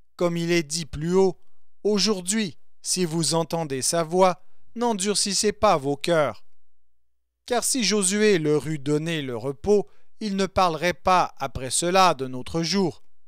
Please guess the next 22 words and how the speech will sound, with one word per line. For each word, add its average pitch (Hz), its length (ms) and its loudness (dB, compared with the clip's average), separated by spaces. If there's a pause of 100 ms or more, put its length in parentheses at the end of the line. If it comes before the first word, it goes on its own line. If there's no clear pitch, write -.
(520)
Il 147 120 -6
y 170 80 2
a 180 80 6
donc 196 340 0
un 202 100 0
repos 190 460 0
de 143 120 -4
sabbat 180 480 2
réservé 143 800 -2
au 165 140 0
peuple 151 480 -2
de 131 140 -6
Dieu, 143 420 -2 (480)
car 131 240 -4
celui 147 480 -2
qui 165 240 -14 (100)
entre 156 480 0
dans 131 200 -6
le 123 160 -6
repos 139 440 -2
de 151 120 0
Dieu 185 360 0